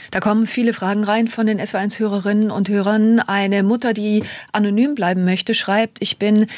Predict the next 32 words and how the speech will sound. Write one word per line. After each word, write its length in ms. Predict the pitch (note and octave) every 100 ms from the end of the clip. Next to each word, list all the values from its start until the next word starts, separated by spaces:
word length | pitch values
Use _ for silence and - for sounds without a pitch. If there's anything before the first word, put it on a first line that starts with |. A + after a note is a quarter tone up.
| - -
Mama 240 | - G#3 A3+
einer 240 | F#3+ G3
U 100 | -
siebzehn 360 | G3 A#3+ - A3+
Junioren-Bundesligaspielerin. 1700 | G#3+ G#3 A#3+ B3 G#3 F3+ A3 G3 E3 D3 C3+ - - C#3+ D#3 D3+
Meine 240 | C#3 D3+ D#3
Tochter 400 | - G3+ A#3+ F3
war 200 | E3 -
auch 80 | A#3
schon 220 | A#3 G#3
zu 100 | F#3+
Teamtagen 640 | F3 A#3 B3 G3+ F3 D#3
eingeladen. 760 | D3 D#3+ D3 D3 D3 E3 G#3 G3
Dann 180 | F#3
kam 240 | F#3 F3+ E3+
Corona 560 | - D#3 E3+ G3 B3 B3+ - - -
und 100 | G3
es 100 | F3
fand 180 | - -
nicht 180 | F3+ -
statt. 320 | - D3 -
Seitdem 600 | - A#2+ B2+ D3 E3+ G#3
hat 100 | E3+
sie 100 | -
nie 400 | F3+ G3+ B3 C#4+
wieder 260 | C4+ C4+ F3+
was 160 | C3+ -
vom 220 | F3 D#3+
D 140 | F3
F 140 | D#3+ -
B 140 | D#3+
gehört. 360 | E3 E3+ G#3+